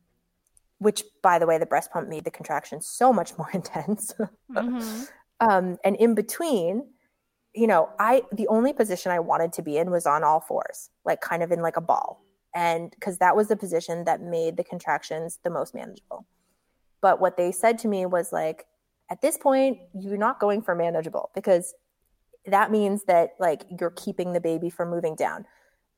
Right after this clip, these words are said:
Speaker 1: You wanna go in those positions that are actually the most uncomfortable because those are the ones that mean it's putting pressure on the baby, it's moving him down."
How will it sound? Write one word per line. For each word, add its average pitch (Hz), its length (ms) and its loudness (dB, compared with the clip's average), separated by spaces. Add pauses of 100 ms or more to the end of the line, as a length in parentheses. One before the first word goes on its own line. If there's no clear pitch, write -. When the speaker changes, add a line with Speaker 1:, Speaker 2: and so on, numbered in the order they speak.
(140)
Speaker 1:
You 196 300 -2
wanna 254 200 4
go 208 200 6
in 185 120 0
those 180 180 2
positions 175 540 -4
that 165 160 2
are 156 100 4
actually 170 340 -2
the 175 120 -4
most 165 360 -4
uncomfortable 240 960 -2 (100)
because 196 260 -4 (100)
those 185 240 4
are 202 80 2
the 185 100 6
ones 175 300 0
that 165 200 -2
mean 165 360 -2
it's - 120 -18
putting 180 300 0
pressure 170 300 -2
on 175 100 -2
the 175 60 -2
baby, 160 260 -4
it's 160 160 -4
moving 151 240 -8
him 123 140 -12
down." - 260 -14